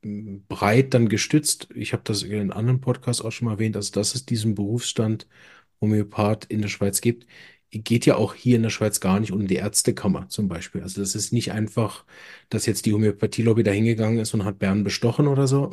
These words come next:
<laughs> sondern da sind halt aktiv sehr viele, sehr wichtige, einflussreiche Ärzte mussten dafür ihr Okay geben und mussten das mitgestalten, sonst gäb's das überhaupt nicht. Also das ist auch keine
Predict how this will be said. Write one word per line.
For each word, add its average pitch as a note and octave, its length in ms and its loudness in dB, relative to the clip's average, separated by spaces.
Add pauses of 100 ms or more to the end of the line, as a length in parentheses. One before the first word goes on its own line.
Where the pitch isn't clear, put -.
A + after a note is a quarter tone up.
(320)
<laughs> - 340 -16
sondern G#2 280 4
da G2+ 60 0
sind A2+ 120 2
halt A2 180 2
aktiv C3 520 2
sehr A#2 240 6
viele, B2+ 300 2
sehr A2 240 2
wichtige, B2 520 2
einflussreiche A2 680 0
Ärzte C3 680 0 (280)
mussten A#2+ 360 2
dafür A2 300 2
ihr G2+ 220 2
Okay A#2 380 0
geben C3 420 0
und A2 120 -4
mussten A#2 320 0
das F#2+ 160 -2
mitgestalten, G#2+ 600 -2
sonst G#2 180 -4
gäb's C3 200 -2
das C3 140 0
überhaupt - 400 -8
nicht. - 180 -12
Also G2 140 -4
das G2+ 180 -4
ist A2+ 120 -2
auch F#2 200 -8
keine G#2+ 420 0